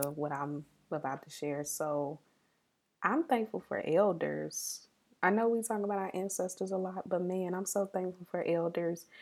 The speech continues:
because I got a message from two elders, one directly and then one indirectly from, um, I was listening to the Black Girl Mystic podcast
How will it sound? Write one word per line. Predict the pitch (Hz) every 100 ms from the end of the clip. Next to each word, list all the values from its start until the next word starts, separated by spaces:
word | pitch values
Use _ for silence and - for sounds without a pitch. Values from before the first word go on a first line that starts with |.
| - - - -
because | 170 185 170
I | 180
got | 185 180
a |
message | 175 170 165 - 170
from | 165 156
two | - 202 190
elders, | 175 170 170 165 165 170
one | 165 175 175
directly | 160 160 165 170 - 160 160 175 -
and | 165 165
then | 160 156
one | 165 160 156 -
indirectly | 202 220 180 160 156 - 156 151 156 156 _ _ _ _ _
from, | 160 156 151 151 151 -
um, | 147 147 143
I | 156
was | 165 196
listening | 208 220
to | 214
the | 180
Black | 170 - 170 170 -
Girl | 170 165
Mystic | 165 180 - - 220
podcast | - 233 220 220 233 226 226 226 -